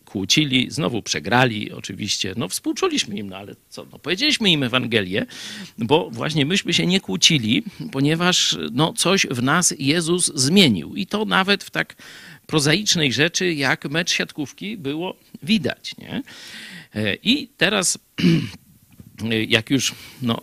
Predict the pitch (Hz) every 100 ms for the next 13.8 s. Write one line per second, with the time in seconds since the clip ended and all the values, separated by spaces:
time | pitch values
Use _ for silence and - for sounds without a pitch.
0 | - 117 175 180 135 113 - 170 175 147
1 | 120 117 156 135 - 175 - 160 160 -
2 | - - - _ 170 - 147 151 - 135
3 | 139 123 90 87 202 262 - - 127 220
4 | 240 269 247 262 247 - 233 226 202 143
5 | 117 151 226 226 208 170 160 - 160 110
6 | - - _ _ - - 180 247 - -
7 | - - - 143 147 147 135 139 - 117
8 | 113 127 113 123 117 104 120 113 110 98
9 | - 101 - - - 190 170 120 117 -
10 | - 107 107 117 107 - 82 - - 220
11 | 311 285 175 127 104 113 92 85 - -
12 | 98 - - 220 143 - - - 85 110
13 | 180 - - 123 120 - 165